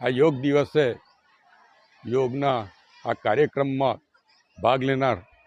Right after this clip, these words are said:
તમામને અભિનંદન આપું છું, શુભેચ્છા પાઠવું છું અને આ જ રીતે રો-, રોજે રોજ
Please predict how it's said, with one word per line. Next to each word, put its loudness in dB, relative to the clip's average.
તમામને 2
અભિનંદન -2
આપું -2
છું, -4
શુભેચ્છા -2
પાઠવું 0
છું -6
અને -4
આ -2
જ -4
રીતે -6
રો-, -6
રોજે -6
રોજ 0